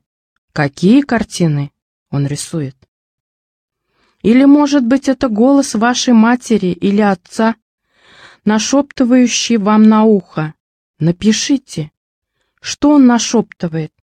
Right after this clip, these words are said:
и что рисует. А может, ваше воображение подобно неорганизованному первокласснику, заблудившемуся в большом городе? Он потерялся, плачет и не видит,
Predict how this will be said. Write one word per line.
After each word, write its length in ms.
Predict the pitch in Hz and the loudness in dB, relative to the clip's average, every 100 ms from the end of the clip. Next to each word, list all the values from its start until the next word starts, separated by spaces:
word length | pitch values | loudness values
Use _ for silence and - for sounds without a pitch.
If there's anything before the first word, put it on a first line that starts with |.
| _ | _
и 120 | - | -10
что 380 | 170 - - 214 | -10 -8 -2 0
рисует. 560 | 247 220 - 175 151 - _ _ _ _ _ _ _ _ _ _ _ _ _ _ _ | 2 -2 -4 -6 -6 -10 _ _ _ _ _ _ _ _ _ _ _ _ _ _ _
А 120 | 175 196 | -2 2
может, 360 | 214 214 214 | 2 0 -2
ваше 420 | 175 196 269 - | -2 0 -2 -2
воображение 840 | 277 277 226 240 240 214 226 208 202 | 0 0 0 0 0 0 2 2 0
подобно 720 | 202 190 208 175 180 175 175 | -2 0 0 2 2 0 -2
неорганизованному 1160 | 180 180 190 185 202 196 214 196 180 180 180 175 | -2 0 0 0 0 2 0 0 2 2 2 0
первокласснику, 1120 | 190 180 190 208 208 170 - 170 - 160 156 _ _ _ _ - - | -2 -2 -2 -2 -2 -2 -2 -4 -4 -10 -10 _ _ _ _ -20 -10
заблудившемуся 1160 | 175 208 214 240 208 262 - - 180 175 - 175 | -4 -2 0 0 2 0 0 -2 0 0 -4 -8
в 80 | - _ | -8 _
большом 520 | 160 190 - 202 180 | -6 -6 -2 -2 0
городе? 580 | 170 202 170 147 151 147 _ _ _ _ _ _ | 0 0 -2 -6 -10 -12 _ _ _ _ _ _
Он 180 | 202 214 | -2 0
потерялся, 760 | 214 - 202 196 254 233 - 175 | 0 0 0 0 0 -2 -4 -6
плачет 600 | - 185 247 247 175 - _ _ | -4 -2 -2 -2 -6 -8 _ _
и 80 | - | 0
не 240 | 226 294 302 | 4 4 4
видит, 400 | 311 165 151 | 2 0 -4